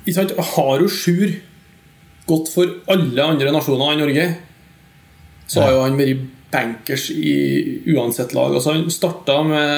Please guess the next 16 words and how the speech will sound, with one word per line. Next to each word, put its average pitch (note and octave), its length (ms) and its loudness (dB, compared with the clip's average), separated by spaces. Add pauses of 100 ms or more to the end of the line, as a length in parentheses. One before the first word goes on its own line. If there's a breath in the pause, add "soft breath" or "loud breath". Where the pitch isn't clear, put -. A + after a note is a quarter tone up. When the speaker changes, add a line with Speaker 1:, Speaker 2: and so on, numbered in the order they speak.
Speaker 1:
at C#3+ 80 -2
han D3 160 -2
gikk C#3 300 -4
et, C#3+ 320 -4
eh, C#3 960 0
litt C#3 180 -2
dårlig C3 400 0
klassisk B2 400 -4
løp C#3 220 -2
på D3 100 0
Beito C3 240 -2
som D3 120 -2
han C#3 100 0
brøt. G#3 240 0 (880 loud breath)
Og E3+ 140 2
så D#3+ 200 -2